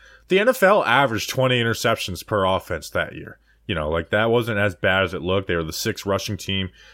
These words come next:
uh, in the N F L that year. Mark Bavaro had a thousand yards receiving as a tight end.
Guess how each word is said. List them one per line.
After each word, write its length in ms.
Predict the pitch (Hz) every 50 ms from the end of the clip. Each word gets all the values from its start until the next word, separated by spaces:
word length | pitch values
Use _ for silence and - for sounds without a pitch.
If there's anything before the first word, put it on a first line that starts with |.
| - - _ _ _
uh, 220 | - 90 90 87 92 -
in 120 | 107 101
the 100 | 98 95
N 100 | 95 95
F 140 | 98 90 -
L 140 | 101 95 95
that 140 | 92 95 87
year. 200 | 95 95 98 92
Mark 280 | 80 90 92 101 90 -
Bavaro 400 | 90 80 87 87 90 95 95 90
had 120 | 98 -
a 60 | 85
thousand 460 | - - - 95 95 98 95 90 98 95
yards 280 | 92 92 92 92 82
receiving 460 | 85 82 - - 95 92 90 92 90
as 140 | 90 90 82
a 60 | 85
tight 300 | 78 - 98 90 90 87
end. 220 | 85 87 90 90